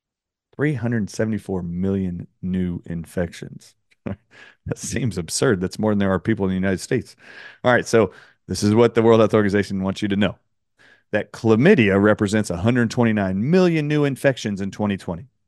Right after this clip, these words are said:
That's a hundred twenty-nine million people. What were people doing during lockdown? Everybody having sex with each other? It's amazing. Everybody's locked down and there was more sex than ever, it looks like, because there was more S T Is than ever being <laughs> transmitted, it appears.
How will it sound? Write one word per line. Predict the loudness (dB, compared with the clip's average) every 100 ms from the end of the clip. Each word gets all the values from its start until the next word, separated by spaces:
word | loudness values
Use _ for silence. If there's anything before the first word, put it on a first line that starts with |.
| _ _ _ _ _ _
That's | -8 -2
a |
hundred | 0 0
twenty-nine | 0 2 2 2
million | 0 -2
people. | -4 -8 -10 -12
What | -2 0
were | 2
people | 2 4
doing | 4 4
during | 2 2
lockdown? | 2 0 -2 -6
Everybody | -2 0
having | 0 0
sex | 0 0
with | -2
each | 2
other? | 2 0 -6 _
It's | -8
amazing. | -6 -6 -6 0
Everybody's | 4 4 4
locked | 2
down | 2 2
and | 2
there | -2
was | -2
more | 0 0
sex | -2 -4
than | -4
ever, | -6 -6
it | -6
looks | -2 0
like, | 0 -4 -20 _
because | -2
there | 0
was | -2 0
more | 2 2
S | 0 -2
T | 0
Is | 0 -2
than | -4 0
ever | 0 0 -8 -10 -20 -20 _ -6
being | -4 -2
<laughs> | -2
transmitted, | -2 0 0 0 -2
it | -6
appears. | -6 -8